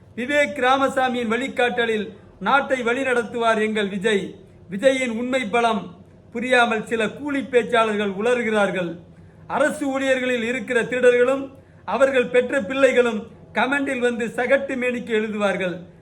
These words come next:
அதற்கு உரிய பதிலடி தருவேன். புறப்பட்டதுக்கால் விஜய் ரசிகர் பட்டாளம், தேடுதுகால் திருட்டு திராவிட தேசிய கும்பலை. ஐம்பத்தைந்து ஆண்டுகளுக்கு பிறகு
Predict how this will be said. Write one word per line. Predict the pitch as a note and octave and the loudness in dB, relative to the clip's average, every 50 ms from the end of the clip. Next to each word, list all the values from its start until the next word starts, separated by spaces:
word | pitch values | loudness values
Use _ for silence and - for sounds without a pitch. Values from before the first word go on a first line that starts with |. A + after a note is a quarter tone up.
| - - | -20 -10
அதற்கு | - F3 G#3+ A3+ G3+ F3+ A3 | -4 -2 -2 -2 -2 -4 -8
உரிய | A3 A3+ B3+ C4+ C4+ C4+ | -8 -6 -4 2 2 2
பதிலடி | A#3 G3 A#3 A3+ B3 A#3+ A3+ A3 G#3 | 2 2 0 2 2 0 0 0 -4
தருவேன். | E3+ A3 G#3 G3 G3 G3 F#3+ F3 E3 - - - - - - - - - - | -4 -2 -2 0 0 0 0 -2 -6 -10 -18 -20 -20 -20 -20 -20 -20 -10 -4
புறப்பட்டதுக்கால் | A3 B3+ C4+ C4+ C4+ C4+ B3+ G3 - C4 B3 B3 A#3 - - A#3+ A#3 A#3 G#3+ | 0 2 2 4 4 0 0 2 2 2 2 2 -2 0 2 4 4 4 4
விஜய் | G3+ A#3 G3+ A#3+ C4 B3+ | 0 -2 -4 -4 -4 0
ரசிகர் | A#3+ A#3+ A3+ A#3 A#3+ G#3+ A3+ G3+ - | 0 -2 -2 -2 -2 -2 -2 -2 -2
பட்டாளம், | A3+ A3 - A#3+ A3+ A3 G#3+ G#3 G3 F#3 - - - - - - - - - - - - - | -6 -4 -2 0 0 2 2 0 -2 -4 -8 -14 -18 -20 -20 -20 -20 -20 -20 -20 -20 -16 -6
தேடுதுகால் | - C#4+ D#4 D4+ D4 C4+ C4 C4+ A#3 B3+ B3+ A#3+ A3+ F#3+ - | 0 0 2 2 0 0 -4 0 0 2 2 2 0 0 -4
திருட்டு | - C#4+ D4 C#4+ C#4+ - C#4+ C#4 - | -4 -4 -4 -4 -4 -6 -6 -6 -4
திராவிட | - B3 B3 B3+ C4 B3+ C4 B3 A#3+ | -2 0 0 2 2 0 0 0 -2
தேசிய | G#3+ - - B3+ C4 A#3 B3+ B3+ B3+ B3 | -2 -2 -4 -4 -4 -4 -4 -4 -4 -4
கும்பலை. | A3 E3+ A3+ G#3+ G#3+ A3+ A3 G#3+ G3+ F3 E3 - - - - - - - - - - - - - - - - - - - _ - - - - - - - - - - - - - - - - | -4 -4 -8 -4 -2 0 0 0 -2 -4 -6 -12 -16 -20 -20 -20 -20 -20 -20 -20 -20 -20 -20 -20 -20 -20 -20 -20 -20 -20 _ -20 -20 -20 -20 -20 -20 -20 -20 -20 -20 -20 -20 -20 -20 -20 -16
ஐம்பத்தைந்து | - - A3+ C4+ D#4 D4+ C4+ - - C4 C4 B3+ A#3+ A#3+ | -10 -6 -6 -4 -2 -2 -2 -2 -2 -4 -4 -2 2 2
ஆண்டுகளுக்கு | A3+ A3 B3+ C#4 C#4 C4+ C4+ B3+ - - B3 - | 4 4 4 2 2 0 -2 -2 -4 -8 -10 -4
பிறகு | - B3 A#3 A3+ A3 A3+ G#3+ G#3 G3 - - | 0 2 2 2 2 0 -2 -2 -4 -6 -10